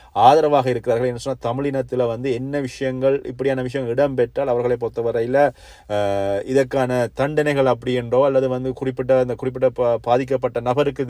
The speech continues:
நீதி கிடைக்குமா அப்படி என்று சொல்றது வந்து கேள்விக்குறியான ஒரு விஷயம். ஏனென்று சொன்னால் இங்கே வந்து பணம் அல்லது வந்து இங்கே இருக்கின்ற சலுகைகள்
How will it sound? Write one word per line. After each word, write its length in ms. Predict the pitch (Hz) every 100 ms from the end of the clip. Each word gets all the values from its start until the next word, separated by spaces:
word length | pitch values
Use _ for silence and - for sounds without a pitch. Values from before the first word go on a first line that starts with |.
| 131
நீதி 360 | 139 190 175
கிடைக்குமா 260 | 143 131 127 135 135 123
அப்படி 220 | 113 123
என்று 140 | 117 113
சொல்றது 340 | 113 110 107
வந்து 340 | 104 104 117 117 - - - -
கேள்விக்குறியான 560 | 131 143 131 120 120 110
ஒரு 160 | 107
விஷயம். 360 | 107 110 127 127
ஏனென்று 260 | 117 123 117
சொன்னால் 420 | 120 113 120 123
இங்கே 260 | 120 117
வந்து 180 | 113 113 -
பணம் 360 | 127 135 147
அல்லது 320 | 117 117 113 117
வந்து 260 | 113 113
இங்கே 180 | 113 113
இருக்கின்ற 460 | 113 107 110 110 104
சலுகைகள் 680 | - 135 151 147 143 147